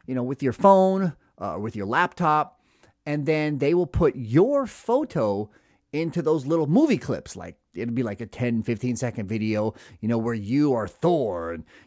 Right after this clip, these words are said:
you know, you are Cruella or whoever, you know?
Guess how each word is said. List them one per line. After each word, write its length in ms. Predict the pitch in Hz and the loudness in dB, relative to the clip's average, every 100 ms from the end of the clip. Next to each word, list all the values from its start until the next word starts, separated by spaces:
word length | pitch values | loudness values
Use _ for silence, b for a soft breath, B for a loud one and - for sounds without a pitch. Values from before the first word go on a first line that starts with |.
| - | -10
you 100 | 98 | -6
know, 160 | 92 | -6
you 320 | 95 123 156 | -4 0 2
are 280 | 127 107 95 85 _ - | 2 0 -4 -10 _ -18
Cruella 600 | - 151 143 175 110 85 | -8 0 4 4 2 -6
or 140 | 90 110 | -6 6
whoever, 560 | 180 247 226 151 78 | 8 12 10 10 2
you 160 | 87 107 | -6 -2
know? 180 | 123 | -2